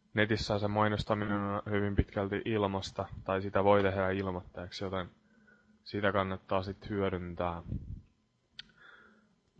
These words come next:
Mut tosiaan it-, itse voin sanoa, että Tampereen puolesta niin ei olla sitä julisteasiaa viety eteenpäin. Et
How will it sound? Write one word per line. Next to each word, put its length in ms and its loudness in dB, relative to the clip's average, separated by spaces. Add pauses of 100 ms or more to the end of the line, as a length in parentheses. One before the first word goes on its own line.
Mut 220 -4
tosiaan 500 8
it-, 220 -2 (640)
itse 400 0 (360)
voin 240 4
sanoa, 400 4
että 240 2 (140)
Tampereen 720 4 (100)
puolesta 600 2
niin 380 -4 (640)
ei 220 2
olla 180 4
sitä 280 0
julisteasiaa 920 2
viety 340 -2
eteenpäin. 600 -4
Et 220 -14